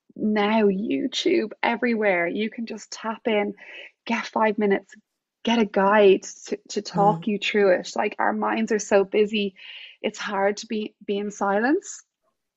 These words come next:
Speaker 1: And, but the, the persevere, you know, and
Speaker 2: Yeah.
Speaker 1: show up for yourself. If, if it means every morning with your cup of tea, it's two, three minutes of silence, or on your, you know, a really nice, you know, the Calm app, whatever, um, and listen to it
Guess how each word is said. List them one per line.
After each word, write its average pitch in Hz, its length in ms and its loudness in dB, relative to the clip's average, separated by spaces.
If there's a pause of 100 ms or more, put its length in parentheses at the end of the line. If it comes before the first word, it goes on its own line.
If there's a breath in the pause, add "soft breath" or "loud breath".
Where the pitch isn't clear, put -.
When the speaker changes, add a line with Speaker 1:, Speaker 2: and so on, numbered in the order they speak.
(300)
Speaker 1:
And, 202 320 -4
but 202 240 -6
the, 196 160 -4 (160)
the - 100 -10 (500)
persevere, 208 880 4
you 196 160 4
know, 196 360 6 (400 loud breath)
and 175 140 -4
Speaker 2:
Yeah. 165 80 0
Speaker 1:
show 214 280 -4
up 220 120 -2 (100)
for 220 60 -2
yourself. 202 640 -2
If, - 140 -6 (140)
if 233 160 -6
it 233 100 -4
means 208 400 -4
every 214 300 0
morning 208 420 -2
with 196 160 -4
your 202 100 -2
cup - 220 -8
of 233 80 -10
tea, 202 520 2
it's - 260 -2
two, 226 260 2
three 220 180 0
minutes 196 480 0
of 208 160 0
silence, 208 720 2 (460 loud breath)
or - 140 4
on 208 200 6
your, 196 340 6
you 214 100 0
know, 196 160 6
a 190 80 2
really 202 260 0
nice, 190 440 -2
you 262 100 -2
know, 247 80 -4
the 240 80 -4
Calm 233 440 -4
app, 226 240 -2
whatever, 208 500 0
um, 196 360 -2
and 190 140 -8
listen 214 340 -6
to 208 200 2
it 185 100 2